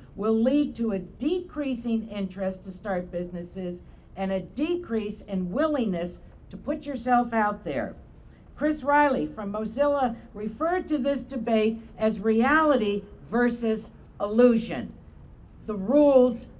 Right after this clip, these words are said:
are working. The rules are working. The C E O of Arch Systems, "The internet is a platform of platforms. When you eliminate net neutrality and collapse this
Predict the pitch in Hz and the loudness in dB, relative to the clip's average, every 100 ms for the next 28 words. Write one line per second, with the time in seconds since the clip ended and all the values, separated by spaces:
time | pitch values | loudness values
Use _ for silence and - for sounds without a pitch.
0 | - - 214 214 185 262 269 - 190 127 | -18 -4 -2 2 6 8 8 4 -2 -2
1 | - - - - - 214 202 269 285 254 | -6 -10 -14 -16 -8 -2 2 4 4 0
2 | 226 214 214 233 233 226 139 107 - - | -2 -2 0 2 2 0 -6 -6 -10 -18
3 | - - - - - - - - - 190 | -20 -20 -20 -20 -20 -20 -20 -20 -16 -12
4 | 190 311 302 285 285 294 254 285 294 - | -6 -4 0 4 6 6 6 2 0 -2
5 | 302 302 - 202 226 226 - - 240 247 | -2 -2 -2 -6 -6 -8 -14 -10 -6 -4
6 | 277 330 339 294 254 254 - 233 226 - | -4 -2 0 0 0 -2 -2 -2 -2 -4
7 | - 294 359 359 - 294 294 294 277 - | -4 0 2 0 -6 0 2 4 0 -6
8 | - - 233 226 - 202 208 180 - - | -12 -2 -2 0 2 2 2 -2 -6 -6
9 | 165 139 110 98 - - - - - 190 | -2 0 -2 -6 -12 -20 -20 -20 -16 -6
10 | 202 226 233 226 302 330 311 302 302 285 | 0 4 6 6 6 6 4 4 4 0
11 | 277 285 226 277 269 269 269 269 262 - | -2 -4 -6 0 4 4 2 -2 -4 -10
12 | - - 220 226 226 240 269 277 - 254 | -20 -8 -4 -2 -2 2 4 2 -2 -8
13 | 233 | -8